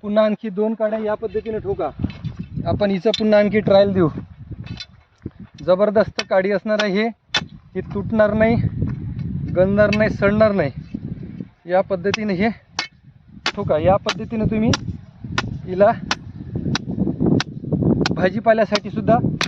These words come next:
बिंदास्त ठोकू शकता. आता आपण हिला तारानं जर बांधलंय, या तारांनी जर आपण इथं बांधलंय, तर याच्यावर तुम्ही लोड देऊ शकता. आणि भाजीपाला वर्गीय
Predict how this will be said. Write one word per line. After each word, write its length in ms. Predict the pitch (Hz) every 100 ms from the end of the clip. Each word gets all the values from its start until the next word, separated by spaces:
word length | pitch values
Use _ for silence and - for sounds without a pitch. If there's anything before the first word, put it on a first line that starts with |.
| - - -
बिंदास्त 580 | - - - 226 - -
ठोकू 240 | 208 -
शकता. 300 | 214 - - - - - - - - -
आता 160 | - 214
आपण 280 | 202 220
हिला 340 | 226 - 185 208
तारानं 420 | - 196 196 214
जर 160 | 214 220
बांधलंय, 440 | 208 214 214 175 - - - - - - - - - - 175
या 100 | 185
तारांनी 400 | 185 185 190 202
जर 140 | 208
आपण 240 | 196 202
इथं 160 | 202 208
बांधलंय, 360 | 196 185 185 202 247 - - - - - - - - - - 202
तर 80 | 202
याच्यावर 480 | 196 196 220 226
तुम्ही 420 | 214 226 226 214 175
लोड 180 | 220
देऊ 160 | 202 220
शकता. 400 | 196 214 - 247 247 - - - - - - - - - _ _ _ _ _ _ _ _ _ _ - -
आणि 200 | 180 208
भाजीपाला 560 | 156 170 208 214 220
वर्गीय 440 | 214 214 202 220